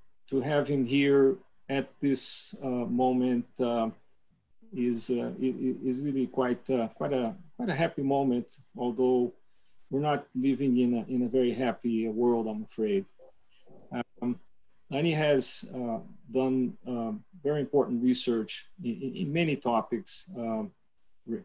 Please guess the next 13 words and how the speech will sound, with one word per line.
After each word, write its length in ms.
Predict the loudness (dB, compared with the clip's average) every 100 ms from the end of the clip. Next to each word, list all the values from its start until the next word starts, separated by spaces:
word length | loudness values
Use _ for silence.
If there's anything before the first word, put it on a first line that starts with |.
| -4
ranging 460 | 0 2 2 0 -2
from, 400 | -2 -2 0 -2
from 280 | -4 -4 -4
trade 320 | 4 4 4
theory 380 | 2 2 2 0
early 240 | 0 0
on 280 | -2 0 0
in 100 | -2
his 240 | -4 -8
career, 580 | -4 -2 0 2 2 0 -4 -14 -20 -20 _ _ _ -6
uh, 220 | -4 -6
to, 420 | -4 -2 -2 -2 -6 -14 -20 -20 _ -10
uh, 180 | -8